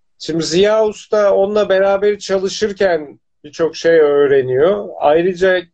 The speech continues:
kendisi de işi ilerleterek, e, İkinci Dünya Harbi sırasında çeşitli denemeler yaparak henüz tekne yapmıyor. Olan tekneleri büyütüyorlar. Büyütme diye bir şey var. Ortasından kesip büyütüp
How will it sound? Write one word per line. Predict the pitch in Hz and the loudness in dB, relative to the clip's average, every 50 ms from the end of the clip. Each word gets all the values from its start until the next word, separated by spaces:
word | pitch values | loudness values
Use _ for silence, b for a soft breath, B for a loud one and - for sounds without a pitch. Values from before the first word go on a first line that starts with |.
| _ _ _ | _ _ _
kendisi | - 156 151 156 165 170 170 - - - 220 185 | -4 -2 -2 0 -2 -4 -6 -6 -6 -4 -2 0
de | 190 165 139 101 190 | 0 0 0 -2 -6
işi | - - 143 - - - 165 156 | -12 -14 -10 -10 -8 -8 -6 -6
ilerleterek, | 151 147 151 147 147 143 143 147 147 - - 156 147 143 139 131 - _ _ _ - | -2 0 2 2 2 2 0 -2 -2 0 0 2 2 2 0 -4 -6 _ _ _ -6
e, | 135 131 131 131 131 131 127 | -4 -2 0 2 2 2 0
İkinci | 131 127 - 156 147 139 | -2 -4 -6 -8 -6 -6
Dünya | 147 156 160 165 160 156 | -4 -2 0 2 2 4
Harbi | 151 147 139 139 147 | 2 2 0 -4 -12
sırasında | - - - 143 143 127 - - 143 143 139 139 143 139 135 131 | -14 -8 -6 -4 -4 -4 -6 -12 -18 -6 -2 0 2 2 0 -2
çeşitli | - 151 151 - - - - 143 131 120 | -6 -8 -8 -8 -10 -12 -14 -18 -6 -2
denemeler | 139 147 147 151 151 147 151 147 151 147 | 0 2 4 4 4 4 4 4 4 4
yaparak | 143 135 - - 127 135 135 135 | 2 2 0 0 0 0 0 -2
henüz | 143 147 151 156 151 147 - - | -4 -4 -4 -4 -8 -10 -6 -2
tekne | 151 139 131 - 170 175 | -2 -2 0 0 0 2
yapmıyor. | 175 165 165 165 - - 127 123 127 156 190 196 - _ _ _ _ _ _ _ _ _ _ _ _ _ _ _ - | 4 2 2 0 -4 -8 -8 -6 -4 -4 -4 -4 -8 _ _ _ _ _ _ _ _ _ _ _ _ _ _ _ 0
Olan | - 156 156 170 185 185 190 190 | 2 4 4 4 4 2 0 -2
tekneleri | 185 180 175 170 - 175 175 175 175 175 185 180 156 135 | -4 -6 -6 -6 -4 -4 -2 0 0 0 0 0 -2 -6
büyütüyorlar. | 139 135 127 123 - _ - 123 120 113 123 147 170 185 160 143 | -14 -14 -14 -16 -12 _ -2 0 0 2 2 2 0 0 -4 -6
Büyütme | 156 160 156 160 - 156 170 170 156 | -6 -6 -8 -6 -4 -2 0 0 0
diye | 143 156 156 156 147 | 0 0 0 0 0
bir | 143 - - | -2 -4 -4
şey | 170 165 160 147 | -2 -2 0 0
var. | 127 123 139 | 0 0 0
Ortasından | 147 147 147 - - 151 - - - 156 156 156 151 151 - | -2 -2 -4 -6 -12 -18 -20 -16 -10 -6 -4 -2 -2 -2 -4
kesip | - 139 123 - - 180 175 175 - _ _ _ _ _ _ _ _ _ _ _ _ _ | -6 -8 -8 -6 -6 -6 -6 -6 -10 _ _ _ _ _ _ _ _ _ _ _ _ _
büyütüp | - 147 147 143 135 - 170 170 | -10 -8 -8 -8 -8 -6 -6 -6